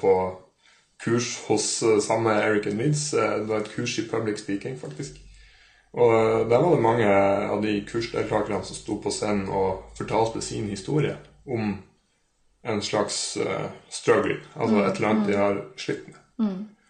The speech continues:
Speaker 1: Og det handler om, eh, eh, ting de har opplevd i barndommen, eh, som de har blitt påført, eh, en eller annen traume i barndommen uten at de som gjorde det, visste om det.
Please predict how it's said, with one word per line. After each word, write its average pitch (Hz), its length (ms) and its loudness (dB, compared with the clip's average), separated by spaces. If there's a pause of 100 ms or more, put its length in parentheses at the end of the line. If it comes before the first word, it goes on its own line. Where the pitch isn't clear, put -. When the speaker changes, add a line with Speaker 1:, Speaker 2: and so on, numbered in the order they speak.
(220)
Speaker 1:
Og 117 140 -2
det 139 180 6
handler 151 420 4
om, 113 300 2
eh, 104 960 -2
eh, 117 240 -4 (120)
ting 147 200 0
de 131 60 4
har 101 100 4
opplevd 117 300 -2
i 90 60 -4
barndommen, 131 440 -4 (1080)
eh, 104 500 2
som 101 540 -2 (360)
de 113 120 -2
har 107 60 2
blitt 107 240 -2
påført, - 840 -4
eh, 98 680 -2
en 110 60 -2
eller 107 80 0
annen 101 260 0 (680)
traume 117 380 6
i - 40 -2
barndommen 101 540 0
uten 113 300 -4
at 95 300 0 (140)
de 107 140 0
som 104 180 -4
gjorde 113 240 2
det, 95 120 0
visste 104 200 -4
om - 160 -4
det. - 100 -8